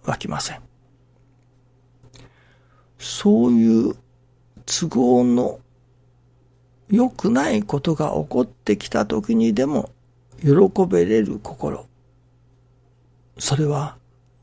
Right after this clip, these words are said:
どういう心持ちになればいただけれるのだろうか。ということなのですね。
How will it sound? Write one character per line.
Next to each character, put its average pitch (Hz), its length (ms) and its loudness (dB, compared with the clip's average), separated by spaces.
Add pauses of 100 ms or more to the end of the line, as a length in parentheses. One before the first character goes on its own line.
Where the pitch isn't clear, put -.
ど 226 360 0
う 269 80 2
い 110 200 4
う 87 160 0
心 - 400 2
持 101 160 0
ち - 200 -4
に 104 140 -2
な 92 140 -2
れ 62 120 -6
ば - 200 -10 (420)
い 143 80 -4
た 151 140 0
だ 151 120 -2
け 165 160 -4
れ 196 140 0
る 180 60 -8 (100)
の - 120 -6
だ - 160 -6
ろ - 240 -8
う - 40 -20
か。 - 180 -12 (1900)
と 139 180 2
い 135 160 4
う 139 180 -6
こ 143 140 -4
と 131 100 -4
な 139 160 -6
の 160 120 -8
で - 120 -10
す - 160 -8
ね。 185 200 -4